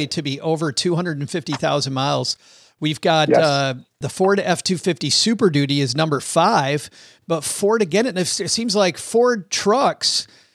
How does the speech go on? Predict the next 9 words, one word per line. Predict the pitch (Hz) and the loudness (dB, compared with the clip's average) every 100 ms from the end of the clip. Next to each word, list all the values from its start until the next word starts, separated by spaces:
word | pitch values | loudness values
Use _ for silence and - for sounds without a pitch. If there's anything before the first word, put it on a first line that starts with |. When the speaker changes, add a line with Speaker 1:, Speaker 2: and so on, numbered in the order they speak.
| _ | _
Speaker 2:
Ford | - 220 233 | -6 -2 -2
trucks | - 196 240 - 196 | 0 2 2 2 -2
are | 156 | -2
rocking | 147 175 247 208 165 | 0 0 0 -2 -4
the | |
truck | - 226 269 | -2 -2 -2
market, | 240 143 - 127 | -4 -4 -6 -6
Kyle. | 139 143 202 _ _ _ _ _ _ - | -4 -4 -4 _ _ _ _ _ _ -2
Speaker 1:
Yeah, | 170 180 - | 0 2 0